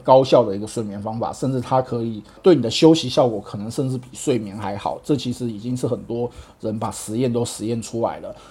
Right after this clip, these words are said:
那有些武术啊、拳法啊，这些也是。那还有一些就是所谓的像符箓这些方式，也是在修仙术里面会有的。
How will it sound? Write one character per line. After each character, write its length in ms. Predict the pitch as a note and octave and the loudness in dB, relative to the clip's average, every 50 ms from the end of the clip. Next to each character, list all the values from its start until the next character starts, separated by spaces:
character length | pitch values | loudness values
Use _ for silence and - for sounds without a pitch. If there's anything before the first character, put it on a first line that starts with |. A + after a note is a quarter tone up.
| - - _ | -20 -6 _
那 100 | - F#3+ | 2 4
有 180 | D#3+ C3+ A#2+ A2+ | 6 6 4 4
些 160 | - - D3 | 6 6 6
武 220 | D#3 C#3+ A#2 G#2+ | 6 6 4 -2
术 280 | G2 - - F3 D#3+ C#3 | -2 0 4 6 8 8
啊、 220 | C3+ B2 A#2+ A#2+ B2 | 8 6 6 4 2
拳 300 | - - B2+ A#2 A2+ C#3 | 2 4 4 4 4 4
法 340 | D3+ - B2 G2 D#2 E2 F2+ | 6 6 6 6 6 4 2
啊， 60 | G2 | 0
这 140 | - - B2+ | 0 0 0
些 200 | A#2 - B2+ A#2+ | 0 2 0 0
也 180 | A#2+ A2+ F2+ F2 | 0 -2 -6 -8
是。 260 | - - C3+ A#2+ - - - - - - - - | -8 -6 -4 -4 -4 -6 -10 -20 -20 -20 -2 4
那 120 | - G#3 F#3 | 6 6 6
还 180 | - - E3+ | 8 8 8
有 180 | F#3 F#3 - C3+ | 8 8 8 6
一 40 | C#3+ | 4
些 180 | B2+ D3+ C#3+ | 2 2 4
就 120 | C#3+ D#3 D3 | 6 6 4
是 160 | C#3 D3 C#3 | 4 4 0
所 200 | C3 - A#2 G2+ | 0 0 0 2
谓 120 | A#2+ B2+ | 2 2
的 200 | B2 A2+ A2+ A2+ | 4 2 2 0
像 200 | A2 - C#3 B2 | 4 4 4 4
符 380 | A#2+ - - - A#2 A2+ A#2+ D3+ | 4 0 -6 -6 -2 2 4 8
箓 200 | F3 D#3+ B2+ A#2 - - | 8 8 6 4 0 -6
这 180 | - - D3 B2+ | -4 0 2 4
些 120 | B2 C3 | 4 4
方 260 | B2+ - C#3 B2 C3 C3 | 6 6 4 4 2 0
式， 240 | - - C3 G#2+ | -2 -2 -2 -2
也 140 | G#2 G#2+ G#2 | -2 -2 -4
是 200 | G2+ - - C#3 | -4 -2 -2 -2
在 340 | B2 B2+ D3 C3+ B2 A2 G#2 - - - - - _ | 2 4 4 6 6 4 2 -4 -10 -20 -20 -20 _
修 220 | - - D3 D3 | 2 6 6 6
仙 240 | C#3+ - F3 D#3+ D#3 | 8 8 8 8 8
术 220 | D#3+ - F#3 D3 A#2 | 6 4 2 2 2
里 80 | F#2+ | 2
面 180 | G2+ A#2 A#2+ A#2 | -2 -2 -2 0
会 220 | - - D3 A#2 | 4 4 4 4
有 180 | G#2 G2 E2+ E2 | 2 -2 -8 -8
的。 160 | - - | -10 -12